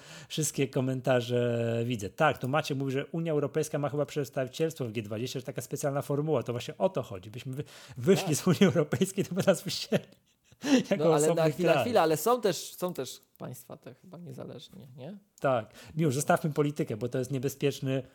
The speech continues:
Speaker 1: mm, niebezpieczny temat. Zaraz gotowaliśmy go, <laughs> czy-, czy-, czego-, kogoś obrazić i tak
Speaker 2: Ty, bo
Speaker 1: dalej,
Speaker 2: se, bo
Speaker 1: tak?
Speaker 2: se Michał, czekaj, bo sobie przypomnął, że myśmy się powinni teraz do Krajowej Rady zgłosić jako nadawca.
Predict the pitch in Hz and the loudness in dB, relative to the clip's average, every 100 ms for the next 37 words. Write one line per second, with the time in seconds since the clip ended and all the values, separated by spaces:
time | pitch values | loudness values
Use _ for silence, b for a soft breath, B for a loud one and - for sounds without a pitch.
0 | B B 165 131 131 135 131 135 - 139 | B B -6 -4 -2 -2 0 -2 -2 -4
1 | - 123 139 104 95 113 110 123 123 117 | -4 -4 -2 -2 -2 -4 -4 -6 -4 -4
2 | 120 107 123 117 - - 143 - 120 117 | -6 -4 -4 -4 -6 -6 -6 -4 -4 -4
3 | 117 127 - - 120 120 - 135 117 127 | -4 -6 -6 -8 -4 -6 -6 -8 -2 0
4 | 127 127 117 113 120 117 175 131 95 151 | 2 0 -4 -10 -10 -2 2 2 2 0
5 | - 139 156 156 170 185 147 165 190 135 | 0 -2 0 0 0 -2 -2 -2 -2 -2
6 | 120 - 135 - 151 160 160 156 151 151 | -4 -4 -4 -4 -2 0 0 -2 -2 -4
7 | 160 160 156 151 160 151 160 151 156 160 | -6 -6 -4 -6 -6 -4 -2 0 -2 0
8 | 151 156 160 208 170 131 117 127 117 120 | 0 4 4 4 0 -4 -6 -6 -6 -12
9 | - - 131 131 135 139 175 - - 131 | -20 -10 -8 -6 -4 -2 -4 -4 -14 -14